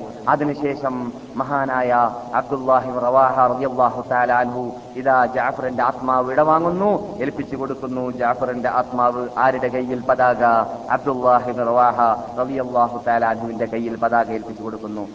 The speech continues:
അങ്ങനെ അബ്ദുല്ലാഹി റവാഹ പതാകയുമായിട്ട് റസൂലുള്ളാഹി സ്വല്ലല്ലാഹു അലൈഹി വസല്ലം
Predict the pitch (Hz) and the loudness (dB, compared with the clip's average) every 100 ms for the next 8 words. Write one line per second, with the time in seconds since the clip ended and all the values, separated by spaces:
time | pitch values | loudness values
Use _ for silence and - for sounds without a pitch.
0 | - - 143 139 135 135 135 135 127 120 | -16 -2 -2 0 -2 -4 0 0 2 -2
1 | 120 131 131 127 117 - 123 127 143 135 | 4 4 4 4 2 -2 -2 0 2 2
2 | 131 127 123 123 120 123 120 123 135 123 | 0 -4 -2 -2 -2 -2 -4 -4 -6 0
3 | 123 120 120 127 123 123 120 120 123 120 | 2 2 0 0 4 4 4 2 2 -4
4 | 127 123 | -2 -2